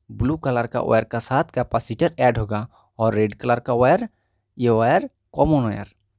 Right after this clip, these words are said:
ये वायर का साथ कैपेसिटर ऐड नहीं होगा। ओके, तो हम बार्निश कर लेंगे। फैन रिपेयरिंग हो गया तो कोई भी कॉइल रिपेयरिंग करने के बाद बार्निश मस्ट करना पड़ेगा, क्योंकि ये बार्निश,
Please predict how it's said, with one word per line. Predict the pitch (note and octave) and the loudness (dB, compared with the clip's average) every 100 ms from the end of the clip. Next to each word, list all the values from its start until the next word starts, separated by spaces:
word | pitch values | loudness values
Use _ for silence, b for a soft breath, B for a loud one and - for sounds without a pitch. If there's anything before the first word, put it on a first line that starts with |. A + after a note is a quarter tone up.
| - - | -20 -8
ये | B2 | -2
वायर | A#2+ A#2+ | 0 2
का | B2 | -2
साथ | C#3 E3+ | -2 -4
कैपेसिटर | - B2 B2+ - D#3 F#3 - | -4 -2 -2 0 0 0 -2
ऐड | C#3 - | -4 -2
नहीं | C3 C#3 E3+ | -2 0 0
होगा। | C3 G#2+ G2 A#2 _ _ _ _ | -2 -4 -8 -12 _ _ _ _
ओके, | D#3+ D#3+ C#3 B2+ _ _ _ _ - | -10 -6 -6 -8 _ _ _ _ -2
तो | B2 | 0
हम | B2+ B2 - _ _ _ | 0 -2 -6 _ _ _
बार्निश | B2 A#2 A#2+ D3 - | -2 2 2 2 -2
कर | E3 | -2
लेंगे। | D#3 D#3 D#3+ F3+ - _ _ | 0 0 -2 -6 -10 _ _
फैन | B2+ C3 | -4 -2
रिपेयरिंग | B2 A#2+ A#2+ C#3+ C#3+ C#3+ | 0 -2 2 2 2 -2
हो | C#3 C#3 | -2 -2
गया | C#3 C#3+ | 0 -2
तो | C3+ C3 - | 0 -2 0
कोई | D3 C3+ | 0 0
भी | D3+ D3+ - _ | 0 -4 -8 _
कॉइल | C#3 B2+ B2+ | 2 2 0
रिपेयरिंग | - B2 B2 C3 B2+ | -4 -4 0 0 0
करने | B2+ A#2 | -2 -2
के | A#2+ | -2
बाद | A2+ B2 | -2 -2
बार्निश | A#2 A2+ A2+ A2 - b b - | 0 0 -2 -4 -12 b b -6
मस्ट | A2+ A2 - _ - | -4 -4 -12 _ -10
करना | A2+ A2 | -6 -4
पड़ेगा, | A2+ A2 A#2+ - - A2+ - | -4 -2 -4 -8 -10 -12 -8
क्योंकि | A#2 G#2 A2 A2 | -10 -6 -8 -4
ये | A2 A2 | -2 0
बार्निश, | G#2+ G#2 G#2+ G#2 | 0 0 0 -4